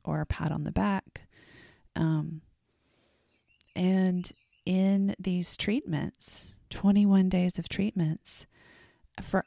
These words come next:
hours a day, I was touched by multiple hands, multiple people. Part of what they do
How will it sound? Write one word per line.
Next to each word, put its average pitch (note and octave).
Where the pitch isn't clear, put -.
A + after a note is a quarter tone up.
hours G3+
a F#3
day, F3+
I D#3+
was -
touched -
by F3
multiple G3
hands, F#3+
multiple F3+
people. -
Part -
of F3+
what F#3
they F3+
do F3+